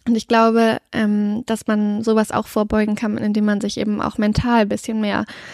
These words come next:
davon zurücknimmt, ähm, im Alltag ein bisschen mehr davon ausgleicht. Und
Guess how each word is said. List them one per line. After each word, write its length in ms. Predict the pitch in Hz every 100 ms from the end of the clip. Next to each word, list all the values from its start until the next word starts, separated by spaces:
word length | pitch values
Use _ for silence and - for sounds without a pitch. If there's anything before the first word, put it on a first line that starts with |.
| -
davon 280 | - 226 220
zurücknimmt, 720 | 208 214 208 220 208 202 - -
ähm, 500 | 202 202 196 202 214 - - - -
im 140 | - 220
Alltag 280 | 214 226
ein 60 | 214
bisschen 320 | 214 - 208
mehr 160 | 208 202
davon 280 | 185 - 214
ausgleicht. 680 | 208 - - 202 208 -
Und 260 | 220 208